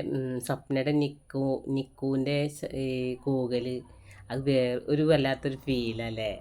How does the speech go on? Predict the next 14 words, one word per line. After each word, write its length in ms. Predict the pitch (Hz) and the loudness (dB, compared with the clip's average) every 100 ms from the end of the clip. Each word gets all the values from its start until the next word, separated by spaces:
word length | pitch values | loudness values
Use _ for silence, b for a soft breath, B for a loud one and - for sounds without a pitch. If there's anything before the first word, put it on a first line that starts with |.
| 110 | -6
ആ 60 | 123 | -4
കോഴിയുടെ 420 | 127 123 123 131 | 0 0 2 0
ആ 60 | 131 | -2
കൂകൽ 420 | 143 135 127 127 | -2 -2 -2 -4
ഇങ്ങനെ 220 | 131 135 | -4 -2
കേൾക്കുമ്പോ 460 | 139 131 127 123 127 143 - B B B B B - - - - | 0 -2 -4 -6 -6 -8 -16 B B B B B -20 -20 -18 -6
അത് 140 | 120 | -4
വേറൊരു 580 | 131 131 123 123 123 127 131 - - 127 | 0 2 0 0 -2 -4 -6 -8 -12 -8
നേ-, 280 | 120 120 120 - | -4 -2 -4 -4
നേക്കഡ് 640 | 120 123 123 - 127 123 | 0 2 2 0 2 2
നെക്ക് 360 | 127 - - 135 | 2 -2 -6 -2
ഇനാണല്ലോ. 600 | 127 120 117 113 107 107 - - - - - - B B B B _ _ - - - - - - - - - - - - - | -2 -2 -4 -6 -8 -10 -12 -20 -20 -20 -20 -20 B B B B _ _ -20 -20 -20 -20 -20 -20 -20 -20 -20 -20 -20 -20 -8
പിന്നെ, 340 | 131 117 117 123 123 - | -4 -2 -2 -4 -6 -10
ഉം, 200 | - 123 | -8 -8